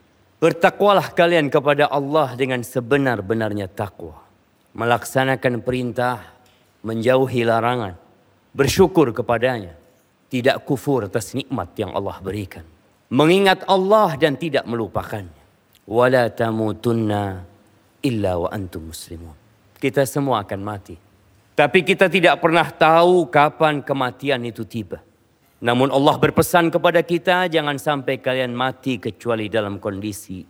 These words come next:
Islam." Ahibati fillah, malam ini menurut sebagian besar penduduk bumi adalah malam yang istimewa.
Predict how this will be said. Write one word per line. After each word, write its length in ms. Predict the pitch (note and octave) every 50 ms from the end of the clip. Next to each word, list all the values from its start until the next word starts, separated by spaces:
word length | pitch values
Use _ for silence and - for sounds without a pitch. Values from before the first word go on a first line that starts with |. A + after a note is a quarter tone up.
| -
Islam." 480 | F2+ - - - - F#2 F2+ F2 E2 C#2+ C2+ - _ _ _ _ _ _ _ _ _
Ahibati 480 | _ - - G3+ G#3+ E3 F3+ F#3 C#3 D#3+
fillah, 400 | B2+ C#3+ C3+ C3 D3 C#3+ C3+ - - - - - - - - _ _ _ _ _ -
malam 480 | B2+ D3 D#3 D#3+ E3 E3+ E3+ E3+ E3+ E3 -
ini 560 | F#3+ F3+ F3+ F#3+ G3 F#3+ F#3+ F3+ F3+ D#3 - - - _ _ _ _ _ _ _ _ _ _ -
menurut 480 | D3 D#3 E3 F3+ G3 G3+ F#3+ F#3+ E3 B2 - - - - - - _ _ _ _ _ _ _ -
sebagian 720 | - - C#3 B2 C3+ C#3+ C#3+ C3+ C#3 D#3 D#3 D3 C3+ B2+
besar 480 | C#3+ C3 - - D3+ D3 D3 C3 B2+ A2
penduduk 560 | - C3+ A#2+ A2+ A#2 C#3+ C#3+ C3+ C#3+ - -
bumi 400 | G2+ A#2 C3 C3 A2 F2+ D#2+ D2+ - _ _ _ _ _ _ _ _ _ _ _ - _ _ _ _ _ _ _ _ _ _ _ - -
adalah 320 | B2+ B2+ D3 D3 C#3+ -
malam 400 | B2+ C#3+ C3+ C#3 D3 D3 C#3+ C3
yang 120 | A#2 A2 -
istimewa. 640 | - G#2+ - - - A#2 G#2+ G#2+ G#2+ G2+ F2+ D2+ D2